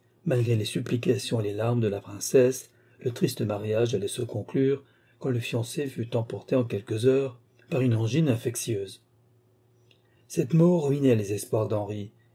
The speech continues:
et pour ajouter à ses craintes, la guerre civile à présent faisait rage.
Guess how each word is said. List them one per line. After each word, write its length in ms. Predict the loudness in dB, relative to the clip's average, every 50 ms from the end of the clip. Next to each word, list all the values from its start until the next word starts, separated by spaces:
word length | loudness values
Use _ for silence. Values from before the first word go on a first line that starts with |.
| _ -16
et 20 | -10
pour 160 | -2 0 2
ajouter 320 | 2 2 0 -2 -2 -4
à 60 | -6 -4
ses 180 | -2 -2 -2
craintes, 480 | -2 -2 -2 0 0 0 -2 -6 -10 -18 _ _ _ _ -2
la 120 | 0 0
guerre 200 | 2 0 0 0
civile 340 | -2 -2 0 0 2 4 2
à 60 | 2
présent 420 | 2 0 -2 0 2 2 2 0
faisait 280 | 0 0 0 0 0 0
rage. 460 | -2 -2 -4 -4 -4 -6 -8 -14 -20